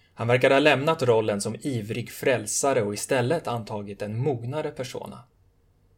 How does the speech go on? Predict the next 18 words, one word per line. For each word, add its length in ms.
En 140
seriös, 920
trygg 460
fadersfigur. 800
"Detta 280
är 140
en 140
tidpunkt 540
av 120
djup 380
sorg 560
för 160
vårt 240
land. 400
En 180
tid 300
för 140
begrundan", 680